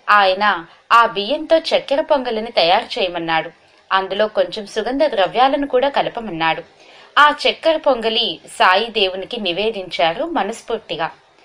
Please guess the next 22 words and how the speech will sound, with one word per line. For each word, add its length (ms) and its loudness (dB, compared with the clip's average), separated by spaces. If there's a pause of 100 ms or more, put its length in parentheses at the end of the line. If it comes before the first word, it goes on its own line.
(360)
అప్పుడే 380 4
అవస్థేకు 640 -2
ఉత్తరం 440 -2
వచ్చింది, 480 -2 (420)
షిరిడీలోని 720 2
సాయి 380 2
మహాసమాధి 760 -2 (100)
చెందారని. 540 0 (520)
అదే 260 4
సమయంలో 600 0
అవస్థే 420 2
స్నేహితుడు 600 -4
వచ్చాడు. 420 -2 (540)
అతను 260 2
ముస్లిం 500 -2
మతస్థుడు. 520 -4 (520)
అన్ని 260 0
విషయాలను 640 0
విన్నాడు. 540 -2 (600)
ముస్లిం 340 -2
సాంప్రదాయం 640 2
ప్రకారం 640 0